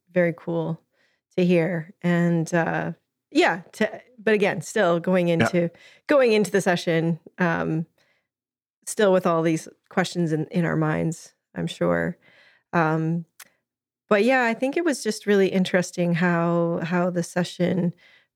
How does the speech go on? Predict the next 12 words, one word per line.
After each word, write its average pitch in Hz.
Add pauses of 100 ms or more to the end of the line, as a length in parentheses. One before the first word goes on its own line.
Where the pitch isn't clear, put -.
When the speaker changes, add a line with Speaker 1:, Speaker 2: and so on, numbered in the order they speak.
Speaker 1:
progressed 190 (180)
in 190
terms 180
of, 180 (1400)
so 185
she's 202
basically 196
connecting 185 (380)
and 208
we're, 196 (120)
and 190 (120)
waiting 196